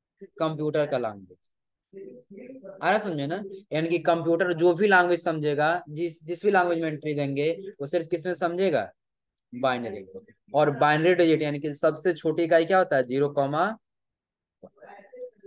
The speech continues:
इतना clear है ना? इसके बाद से आगे इसमें कह रहा क्या? User से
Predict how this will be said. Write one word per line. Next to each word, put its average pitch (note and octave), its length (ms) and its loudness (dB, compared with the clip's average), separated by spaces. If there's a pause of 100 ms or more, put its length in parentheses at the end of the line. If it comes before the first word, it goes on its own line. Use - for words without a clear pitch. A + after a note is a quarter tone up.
(1120)
इतना E3 200 -6
clear F#3 260 -2
है B2+ 80 -2
ना? D#3+ 140 -10 (920)
इसके E3 320 -4
बाद D3+ 280 4
से - 180 -18 (1400)
आगे D#3 240 2
इसमें F3 200 -4
कह E3+ 120 2
रहा E3+ 100 2
क्या? E3+ 160 0
User D#3 400 2
से E3+ 360 -4